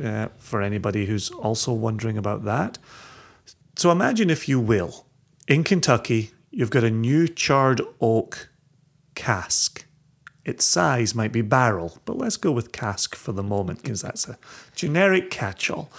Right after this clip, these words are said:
So you've got a new charred oak cask. You've matured your bourbon in that for X amount of time. You've now, you can only use it one time to be bourbon in the new charred oak.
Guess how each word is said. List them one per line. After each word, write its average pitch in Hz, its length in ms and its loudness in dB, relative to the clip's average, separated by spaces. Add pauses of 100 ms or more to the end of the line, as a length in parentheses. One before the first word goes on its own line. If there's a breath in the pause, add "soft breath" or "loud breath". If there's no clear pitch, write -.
(320 loud breath)
So - 160 2
you've 123 200 4
got 127 100 4
a 120 60 4
new 170 280 2
charred 160 460 -2
oak 123 320 -2
cask. - 680 -4 (300)
You've 117 220 -4
matured 147 720 0
your 143 160 0
bourbon 104 460 0
in 101 160 -2
that 98 260 -4
for 98 360 -6 (200)
X - 480 0 (580)
amount 101 300 -4
of 90 100 -10
time. 95 400 -4 (920 loud breath)
You've - 140 -6
now, 139 320 6
you 139 200 2
can 160 120 4
only 170 140 4
use 160 180 6
it 160 140 2
one 127 260 4
time 165 480 4
to - 100 -2
be 113 120 0
bourbon 120 460 4
in 107 120 0
the 104 80 -2
new 104 180 -2
charred 101 320 0
oak. 143 380 2